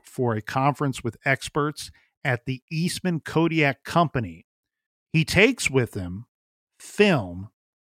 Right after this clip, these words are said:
from the victim's camera. Remember, the camera's found at the scene, and they get the great idea of, "We should probably check the film that we find inside this camera." And luckily enough, it wasn't damaged to the point that they could not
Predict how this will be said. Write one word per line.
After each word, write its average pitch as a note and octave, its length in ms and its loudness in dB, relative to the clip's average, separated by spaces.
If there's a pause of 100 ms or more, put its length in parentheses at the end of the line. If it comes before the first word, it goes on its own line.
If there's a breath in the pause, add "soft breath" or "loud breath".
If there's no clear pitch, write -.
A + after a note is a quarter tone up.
(180)
from C3+ 380 4
the B2+ 100 0
victim's C#3 400 0
camera. E3 420 0
Remember, D#3 360 2
the C#3 80 -6
camera's G3+ 480 0
found E3 360 2
at C#3+ 120 -8
the B2 60 -2
scene, B2+ 760 0
and C3 420 0
they C3 140 0
get D3+ 200 -2
the D3+ 80 -2
great C#3+ 220 2
idea C#3 360 4
of, - 140 -6 (360)
"We B2+ 140 -2
should - 160 -2
probably E3+ 360 2
check - 300 -2
the A2 100 -4
film G#2 600 0 (1160)
that C3 100 0
we C3+ 80 -2
find C#3+ 480 2
inside C3 460 0
this A2 140 -6
camera." C#3+ 460 -2
And A#2+ 320 -6
luckily D#3+ 520 2
enough, C3+ 360 4
it B2+ 200 0
wasn't B2+ 480 0
damaged C3 580 0
to B2+ 80 -2
the G#2+ 60 -8
point A#2+ 320 -4
that A#2 140 -8
they A#2 120 -6
could B2 260 -2
not A#2+ 260 -2